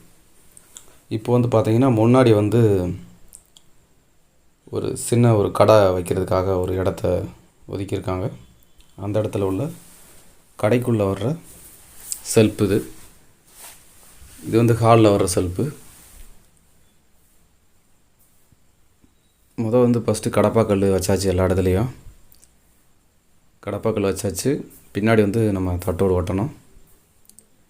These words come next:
இது பார்த்தீங்கன்னா, ரெண்டு பக்கமும் வந்து ஷெல்ஃப். இது வந்து, இந்த ஷெல்ஃப் வந்து உள்ள வந்து, பின்னாடி வந்து நம்ம கடப்பாக்கல் இருக்கிறதுனால, இதுல வந்து இந்த சைடு வந்து தட்டோடு ஒட்டணும்.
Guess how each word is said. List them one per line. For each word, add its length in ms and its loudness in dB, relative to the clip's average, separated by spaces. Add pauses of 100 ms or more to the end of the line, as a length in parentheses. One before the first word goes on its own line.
(520)
இது 180 -4
பார்த்தீங்கன்னா, 600 0 (760)
ரெண்டு 300 -2
பக்கமும் 340 2
வந்து 480 0 (100)
ஷெல்ஃப். 440 0 (600)
இது 160 -6
வந்து, 200 0
இந்த 120 4
ஷெல்ஃப் 320 2
வந்து 200 4
உள்ள 300 6
வந்து, 220 -2 (180)
பின்னாடி 300 6
வந்து 200 4
நம்ம 340 0
கடப்பாக்கல் 800 -2 (300)
இருக்கிறதுனால, 600 -4 (600)
இதுல 280 4
வந்து 200 4
இந்த 140 4
சைடு 280 4
வந்து 120 -2
தட்டோடு 420 0
ஒட்டணும். 280 -2